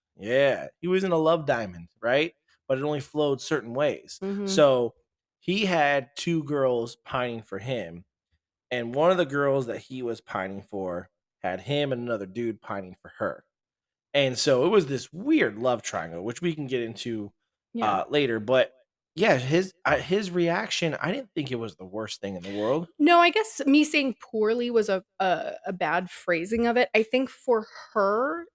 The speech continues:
Speaker 2: it wasn't the enthusiasm she was looking for. I think
Speaker 1: Mm.
Speaker 2: she wanted somebody that was like,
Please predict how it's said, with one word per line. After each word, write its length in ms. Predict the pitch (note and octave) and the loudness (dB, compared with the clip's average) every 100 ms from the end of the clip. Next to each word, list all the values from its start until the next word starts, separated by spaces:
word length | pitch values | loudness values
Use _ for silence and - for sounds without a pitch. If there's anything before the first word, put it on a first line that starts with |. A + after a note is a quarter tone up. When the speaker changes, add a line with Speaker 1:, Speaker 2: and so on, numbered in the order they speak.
| _ | _
Speaker 2:
it 160 | D#4+ - | -8 -6
wasn't 500 | A3+ A#3 A#3+ B3 B3 | 0 2 2 -2 -4
the 120 | B3+ | -2
enthusiasm 1000 | A#3+ G#3+ - - G#3+ G3+ G#3 F#3 G3 F#3+ | 0 -2 -6 -6 -4 0 2 2 0 -2
she 160 | - F#3 | -4 -4
was 180 | F3 | -6
looking 480 | F3+ E3+ E3+ - - - | -6 -2 -2 -2 -8 -10
for. 240 | - G2 _ _ | -14 -14 _ _
I 120 | G#3+ | 4
think 260 | G#3+ B3+ C4 | 4 2 2
Speaker 1:
Mm. 40 | |
Speaker 2:
she 280 | - - B3 | 2 0 -2
wanted 380 | G#3+ G3 G3 F#3 | 0 2 2 0
somebody 220 | G3 F#3+ | -2 0
that 140 | F#3 F#3+ | 0 0
was 120 | G3 | -2
like, 140 | E3+ | -2